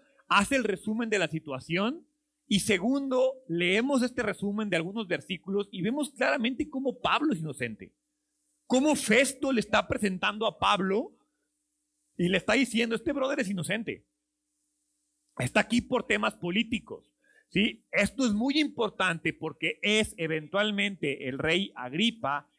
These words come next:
el que va a declarar inocente a Pablo. Lo vamos a ver más adelante. Agripa no era un buen hombre, ¿eh? No crean que llega Agripa como el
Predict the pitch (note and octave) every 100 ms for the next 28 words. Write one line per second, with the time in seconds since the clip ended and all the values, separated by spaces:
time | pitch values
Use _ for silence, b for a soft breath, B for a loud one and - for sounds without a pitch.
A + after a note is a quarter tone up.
0 | - D3+ D3+ D3 D#3+ F3 - D3+ D3 D#3+
1 | D#3+ C3 C#3 C3 C#3 C#3 A2+ F#2+ - A#2
2 | D3 D3 C3+ C3+ C3 B2+ B2 A#2+ A#2 G#2+
3 | - _ _ _ _ _ _ _ _ _
4 | _ _ b b b - C#3 G#3 A3 A#3
5 | A#3+ D#3+ E3 F#3+ G#3+ C#4+ C4+ B3 A3+ G3
6 | F3+ C3+ A#2+ B2+ D#3 F3 F3+ F3 D#3 D#3
7 | E3 D3 D3+ D#3 D#3 C#3+ - A#2 A2 G#2
8 | G2+ G#2